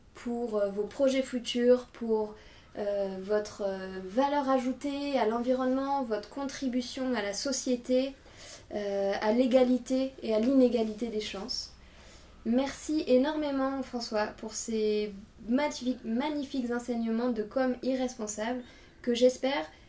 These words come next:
personne n'appliquera sciemment. Et d'ailleurs, euh, une des solutions ou un des moyens pour trouver l'équilibre dans sa communication,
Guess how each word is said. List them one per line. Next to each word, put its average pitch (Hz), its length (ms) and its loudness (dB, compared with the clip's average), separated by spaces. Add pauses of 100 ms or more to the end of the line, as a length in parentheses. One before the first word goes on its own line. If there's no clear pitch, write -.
(160)
personne 294 480 2 (100)
n'appliquera 247 720 0
sciemment. 247 560 0 (840)
Et 269 80 0
d'ailleurs, 330 320 8
euh, 302 140 6 (100)
une 330 140 6
des 285 100 0
solutions 277 460 -2 (120)
ou 226 340 0
un 208 200 -2
des 240 120 4
moyens 269 560 2 (440)
pour 247 180 2
trouver 262 420 -2
l'équilibre 247 760 0
dans 220 120 -2
sa 226 160 -4
communication, 214 680 -4